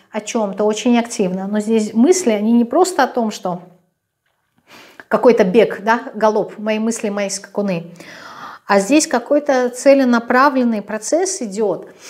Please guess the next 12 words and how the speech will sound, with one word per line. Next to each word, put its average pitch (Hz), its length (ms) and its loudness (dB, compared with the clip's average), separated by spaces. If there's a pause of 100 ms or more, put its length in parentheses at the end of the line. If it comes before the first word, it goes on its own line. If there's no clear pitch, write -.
(420)
э, 196 560 -2
когда 233 420 0
вы 247 460 0
так 196 260 -6
достаточно, 196 960 -4 (440)
м, 185 280 -8
не 190 100 -4
знаю, 185 400 -2
обдуманно, 196 1000 0 (100)
достаточно 202 1000 -4
структурно, 208 1300 -4 (460)
последовательно 190 1200 0